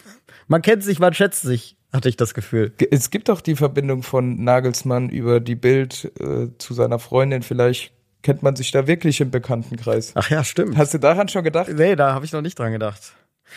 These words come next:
Speaker 1: Aber es war nicht nur die Bild, also es war, war wirklich auffällig. Das fand ich interessant. Das sind viel lockerere Umgangsformen als, ähm, in der Politik.
Speaker 2: Ja, die Politiker haben dann doch noch ein bisschen mehr Verantwortung.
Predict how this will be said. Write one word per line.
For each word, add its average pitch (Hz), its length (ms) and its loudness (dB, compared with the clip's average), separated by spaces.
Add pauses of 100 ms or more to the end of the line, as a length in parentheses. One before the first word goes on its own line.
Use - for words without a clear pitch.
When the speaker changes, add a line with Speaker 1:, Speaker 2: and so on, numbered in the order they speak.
(180)
Speaker 1:
Aber 147 380 6 (280)
es 139 180 0
war 160 320 4
nicht 190 260 -2
nur 190 100 4
die 180 100 0
Bild, 151 360 2
also 123 220 -2
es 127 320 -14
war, 147 480 -4 (120)
war 139 220 2
wirklich 170 240 -4
auffällig. 127 380 -2
Das - 80 -14
fand 160 160 2
ich 170 80 0
interessant. 165 440 0
Das 110 100 -8
sind 139 280 -6 (880)
viel 170 240 0
lockerere 143 520 4
Umgangsformen 127 1000 0 (100)
als, 120 540 0
ähm, 110 540 0 (1040)
in 110 100 4
der 104 80 6
Politik. 107 580 -2
Speaker 2:
Ja, 113 440 -2 (260)
die - 80 -20
Politiker 120 460 0
haben 113 180 2
dann 101 160 2
doch 107 200 -2
noch 110 180 -4
ein 110 160 -6
bisschen 113 260 -6
mehr 107 140 2
Verantwortung. 104 720 -6